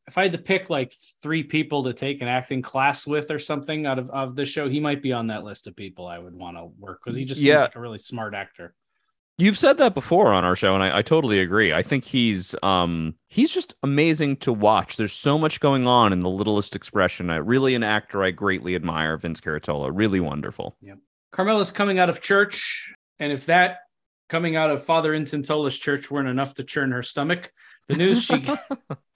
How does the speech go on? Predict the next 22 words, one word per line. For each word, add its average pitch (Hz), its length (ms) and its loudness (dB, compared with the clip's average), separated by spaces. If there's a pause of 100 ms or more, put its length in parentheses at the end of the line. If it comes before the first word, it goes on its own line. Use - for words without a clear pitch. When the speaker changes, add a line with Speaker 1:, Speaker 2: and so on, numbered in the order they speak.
Speaker 2:
<laughs> - 0 -
Speaker 1:
the 262 360 -2
news 202 260 6
she 160 200 -2
gets 139 300 -2
on 135 140 0
her 135 100 0
way 135 220 0
out 143 200 2
certainly 147 400 -4
would. 131 380 -2 (440)
Someone 160 320 -4
else 151 220 -4
at - 60 -20
the 131 80 -14
church, 165 340 0
a 131 60 -2
real 151 160 2
estate 147 380 0
agent, 151 420 -2 (960)
says 135 320 -6
that 135 300 -2